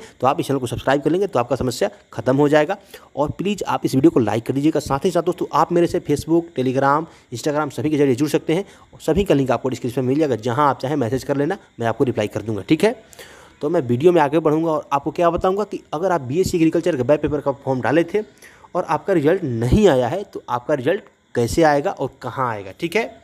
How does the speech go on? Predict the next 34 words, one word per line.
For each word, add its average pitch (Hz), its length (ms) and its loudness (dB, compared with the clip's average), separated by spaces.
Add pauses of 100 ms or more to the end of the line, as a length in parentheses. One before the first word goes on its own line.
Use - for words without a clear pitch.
(300)
तो 139 100 6
मैं 151 180 4
वीडियो 143 340 -2
में 165 100 -2
आपको 131 280 0
आगे 127 220 0 (140)
इन 131 80 -8
सभी 123 200 -4
चीज़ों 127 260 -6
के 131 80 -6
बारे 120 240 -4
में 180 200 -8
बताने 120 320 0
वाला 117 200 2
हूँ 180 80 0
विस्तार 123 360 -2
से 104 120 -14
लोकल 113 300 -2
भाषा 131 280 -2
में। 220 120 -4 (720)
तो 165 60 -4
सबसे - 260 -2
पहले 185 200 4
देखिए, 170 300 -2
आप 139 260 -2
इस 135 80 -8
थंबनेल 143 280 -4
पे 156 100 -4
देख 156 220 0
रहे 151 120 2
होंगे 151 140 -2
लिखा 127 260 -4
हुआ 135 180 2
है 185 100 -4